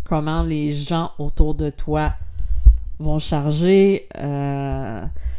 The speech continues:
moi, là, ça fait deux ans que je n'ai pas augmenté mon prix. Pour l'instant, moi, c'est correct. J'ai pas besoin de, de charger deux cent cinquante dollars de l'heure. J'ai pas besoin de,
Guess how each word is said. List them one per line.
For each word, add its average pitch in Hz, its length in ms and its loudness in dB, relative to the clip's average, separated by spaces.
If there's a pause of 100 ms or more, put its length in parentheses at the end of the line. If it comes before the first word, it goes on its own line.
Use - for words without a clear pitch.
(340)
moi, 196 120 0
là, 196 120 6
ça 170 220 2
fait 196 400 0
deux 175 500 0
ans 202 240 0
que 202 80 -4
je 170 140 -2
n'ai 170 160 -2
pas 196 320 6
augmenté 170 560 0
mon 185 200 2
prix. 214 540 12 (180)
Pour 175 140 6
l'instant, 170 440 0
moi, 180 140 -4
c'est - 260 -8
correct. 196 540 -2
J'ai 165 80 0
pas 175 140 8
besoin 180 460 0
de, 147 600 -2 (640)
de 170 100 2
charger 170 560 0
deux 170 220 0
cent 190 240 0
cinquante 165 800 -2
dollars 151 560 0
de 156 80 0
l'heure. 160 560 2
J'ai 170 160 2
pas 170 140 6
besoin 165 560 -2
de, 147 580 -2